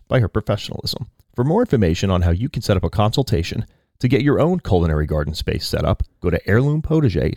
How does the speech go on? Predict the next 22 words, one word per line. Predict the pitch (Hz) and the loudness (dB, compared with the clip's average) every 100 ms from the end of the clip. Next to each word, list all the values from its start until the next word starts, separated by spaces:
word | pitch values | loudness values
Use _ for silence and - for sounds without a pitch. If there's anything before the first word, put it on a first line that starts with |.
| - | -2
dot | 90 107 | -2 0
com. | - 110 - 117 | -2 -2 -4 -4
That's | 90 - | -4 0
heirloom, | 135 175 - - - _ _ | 0 0 -2 -6 -10 _ _
H | 101 90 | 0 2
E | 101 | 2
I | 82 78 | 4 4
R | 101 131 - - _ _ _ | 4 4 0 -4 _ _ _
L | 90 85 | 2 2
O | - 82 | 2 2
O | 78 80 | 2 2
M, | 135 50 104 _ _ _ _ | 2 -2 -4 _ _ _ _
potager, | - 156 113 - - - _ _ | -2 0 0 -2 -6 -8 _ _
P | - 95 87 | -6 0 0
O | 82 | 0
T | - 135 185 - _ _ _ | 0 -2 -2 -6 _ _ _
A | 90 135 | 0 0
G | 127 - - _ _ - | -2 -8 -10 _ _ -8
E | - - | -4 -2
R | - - - _ _ | -2 -6 -10 _ _
dot | - 82 - | -4 -4 -4
com | - - | -8 -8